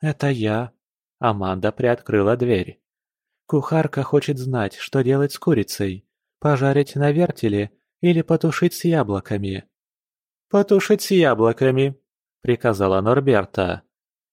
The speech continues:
«Иди, не мешай нам». «Нет, подожди», остановил племянницу Зильберт. Девушка нерешительно переступила порог. Она не знала, чей приказ выполнять,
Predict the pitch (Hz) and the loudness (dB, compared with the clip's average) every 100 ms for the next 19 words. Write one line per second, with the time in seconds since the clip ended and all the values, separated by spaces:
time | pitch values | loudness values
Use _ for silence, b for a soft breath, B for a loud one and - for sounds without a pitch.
0 | - 208 185 120 107 104 _ 202 220 208 | -2 2 2 2 0 0 _ -2 2 4
1 | 185 - 120 110 120 120 123 _ _ _ | 2 4 2 2 2 0 -4 _ _ _
2 | _ _ _ _ _ _ _ 110 98 98 | _ _ _ _ _ _ _ -4 0 2
3 | 104 127 - 117 123 147 120 104 92 95 | 2 0 0 0 2 2 0 -2 0 0
4 | 101 _ _ _ _ _ - 113 - 113 | 0 _ _ _ _ _ -8 -6 -2 -2
5 | 113 101 101 - 117 117 104 92 98 - | 0 0 -2 -2 -2 -2 -2 -2 -4 0
6 | 135 131 143 92 87 - - _ _ _ | 0 2 0 0 -4 -6 -10 _ _ _
7 | _ _ _ _ - 110 110 98 104 - | _ _ _ _ -12 -2 0 0 -2 -2
8 | 107 104 107 - 104 104 101 120 - 139 | -2 0 -2 -2 -4 -4 -4 -4 -2 -2
9 | 135 - 143 98 87 87 - 127 123 85 | -2 -4 -4 -4 -4 -4 -2 0 0 -4
10 | - _ _ _ _ _ _ - 110 101 | -10 _ _ _ _ _ _ -6 -4 -2
11 | 98 95 95 110 127 107 90 - 131 101 | -2 -2 -2 -2 -2 0 -2 -2 0 0
12 | 104 107 107 - 104 - 120 131 98 82 | -2 0 -2 0 -4 0 0 0 -2 -4
13 | - | -10